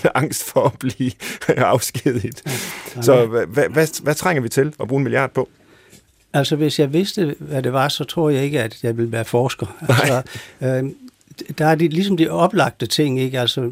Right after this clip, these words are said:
Speaker 2: jeg satte en mand på månen, der skal man lige være opmærksom på, at det var en kæmpe teknologisk bedrift.
Speaker 1: Mm.
Speaker 2: Men det byggede alt sammen på kendt videnskab. Altså, i vis forstand, så er det Newtons lov og noget relativitetsteori, og så,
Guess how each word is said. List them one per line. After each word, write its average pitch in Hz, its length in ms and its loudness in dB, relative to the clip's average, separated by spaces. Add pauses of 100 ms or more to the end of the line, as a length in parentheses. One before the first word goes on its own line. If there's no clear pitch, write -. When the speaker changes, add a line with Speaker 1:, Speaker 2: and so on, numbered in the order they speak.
(140)
Speaker 2:
jeg 160 160 2
satte 160 200 2
en 151 40 6
mand 170 180 4
på 175 100 -4
månen, 160 320 4
der 151 60 -2
skal 160 180 -2
man 147 100 2
lige 185 140 2
være 165 100 0
opmærksom 147 420 -2
på, 156 120 -2
at 143 80 0
det 151 80 0
var 156 100 0
en 135 80 0
kæmpe 175 360 0
teknologisk 135 540 -2
bedrift. 123 440 -4
Speaker 1:
Mm. 117 80 2
Speaker 2:
Men - 160 4
det 135 100 -2
byggede 180 320 4
alt 156 160 0
sammen 147 220 -2
på 135 100 -6
kendt 170 320 0
videnskab. 170 500 0 (720)
Altså, 127 180 0
i 143 40 2
vis 180 180 2
forstand, 151 360 2
så - 120 -2
er - 20 -2
det 151 100 2
Newtons 160 420 2
lov 131 320 0
og 135 80 0
noget 123 180 -2
relativitetsteori, 131 1000 -2 (480)
og 131 120 0
så, 165 280 4